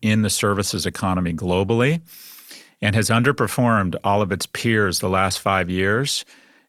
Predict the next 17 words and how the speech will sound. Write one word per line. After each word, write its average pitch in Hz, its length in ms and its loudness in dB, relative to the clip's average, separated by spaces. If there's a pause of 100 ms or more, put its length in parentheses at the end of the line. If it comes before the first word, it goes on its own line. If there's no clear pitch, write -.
and 104 340 0
would 95 180 -2
see 110 220 0
a, 92 60 0 (360)
uh, 90 300 0 (100)
increase 117 400 0
of 101 100 -6
fifty - 420 -2
to 113 80 0
seventy 107 440 0
percent 98 440 -2
if 90 80 -8
they 98 80 0
got 90 200 -2
serious 98 320 0
about 90 240 -2
subscription 127 800 -2